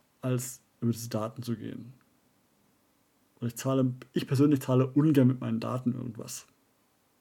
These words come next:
Dann lieber einen Euro ausgeben dafür, ist mir lieber.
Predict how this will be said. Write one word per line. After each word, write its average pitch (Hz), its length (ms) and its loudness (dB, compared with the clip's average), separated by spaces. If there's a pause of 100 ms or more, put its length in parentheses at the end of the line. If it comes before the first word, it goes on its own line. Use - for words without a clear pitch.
(720)
Dann 165 180 4
lieber 139 480 6
einen - 80 -10
Euro 147 240 6
ausgeben 131 440 4
dafür, 123 480 2 (1040)
ist 127 200 4
mir 110 80 2
lieber. 98 280 -10